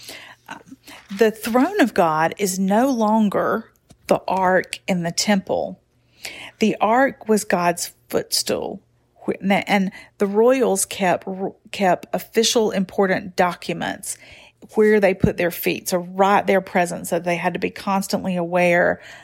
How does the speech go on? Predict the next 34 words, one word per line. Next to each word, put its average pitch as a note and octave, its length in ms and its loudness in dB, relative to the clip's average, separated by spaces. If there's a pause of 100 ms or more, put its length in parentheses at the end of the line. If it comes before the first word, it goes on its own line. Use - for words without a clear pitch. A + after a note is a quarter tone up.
(140)
of F#3 160 0
their F3+ 160 4
responsibility F3+ 1080 0 (240)
as F#3+ 180 -2
well F#3 260 2
as G3+ 100 0
a G3+ 80 0
sign F#3 360 0
of F3 120 -6
their E3+ 180 2
authority. F3 560 -2
The F#3+ 100 -8
documents F3 720 -2
were F3 160 -4
right E3+ 460 -2
there. F3 480 0 (540)
Take A#3+ 180 0
a D4+ 60 4
look C#4+ 160 4
at - 100 0
Psalm F#3 320 0
one F#3 220 0
thirty-two F#3 560 0
seven. D#3+ 640 0 (360)
But F#3 200 0
the F#3 80 0
prophet C4+ 500 0
now G3+ 640 2
says F3+ 640 2
that F#3 300 0
this G3+ 220 2
is D#4+ 160 -2
no C4 200 2
longer A3+ 760 -2